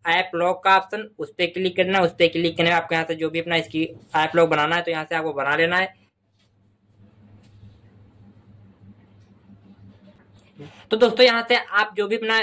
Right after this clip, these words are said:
इस पैटर्न बनाना है तो यहाँ से आपको बना लेना है। तो देखते हो बना लेना, बनाने के बाद आपको फिर से वही confirm कर देना है। confirm करने के बाद आपको यहाँ से स्किप कर देना है। स्किप करने के बाद आपको यहाँ से जो भी ऐप पे लॉक लगाना है तो यहाँ से लगा लेना। हम देखते हो Instagram को और Facebook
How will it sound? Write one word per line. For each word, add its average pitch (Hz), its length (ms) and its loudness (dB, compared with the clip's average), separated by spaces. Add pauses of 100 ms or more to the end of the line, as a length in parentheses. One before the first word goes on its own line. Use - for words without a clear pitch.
(120)
इस 185 180 -14 (380)
पैटर्न 196 240 0
बनाना 196 180 4
है 214 60 -2
तो 214 80 -4
यहाँ 196 100 0
से 208 100 -4
आपको 196 140 0
बना 170 220 0
लेना 190 180 0
है। 202 60 0
तो 190 100 -6
देखते 170 420 -2
हो 170 40 -2
बना 165 160 2
लेना, 185 180 2
बनाने 170 240 0
के 170 60 -2
बाद 180 120 0
आपको 175 160 -2
फिर 165 160 -10
से 170 140 0
वही 165 160 4
confirm 147 320 -2
कर 139 140 -2
देना 131 160 0
है। 123 120 -4 (440)
confirm 185 420 0
करने 214 300 2
के 214 80 -2
बाद 220 240 2
आपको 190 260 -6
यहाँ 208 180 0 (100)
से 220 140 2 (1120)
स्किप 196 340 -4
कर 208 80 4
देना 208 200 2
है। 208 80 4
स्किप 214 260 2
करने 202 140 2
के 208 40 4
बाद 208 140 2
आपको 190 240 -2
यहाँ 202 100 -2
से 202 80 -10
जो 190 140 -2
भी 202 120 2
ऐप 185 360 -2
पे 208 80 -2
लॉक 202 220 0
लगाना 170 360 2
है 214 140 0
तो - 420 -16
यहाँ 180 100 -4
से 180 80 -8
लगा 165 240 0
लेना। 175 220 0
हम 175 120 -4
देखते 175 300 -4
हो 196 80 2
Instagram 185 600 0 (140)
को 208 140 -2
और 185 260 4 (280)
Facebook 175 360 0